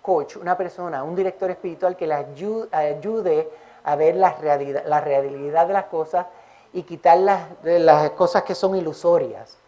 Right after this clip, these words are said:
¿ok? Ver, ser más realista y ver más claramente,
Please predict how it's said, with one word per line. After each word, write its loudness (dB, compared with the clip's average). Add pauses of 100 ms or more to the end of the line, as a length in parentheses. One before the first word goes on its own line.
(280)
¿ok? -10 (240)
Ver, -2
ser -2
más -2 (300)
realista 2
y -6
ver 0
más -2
claramente, 0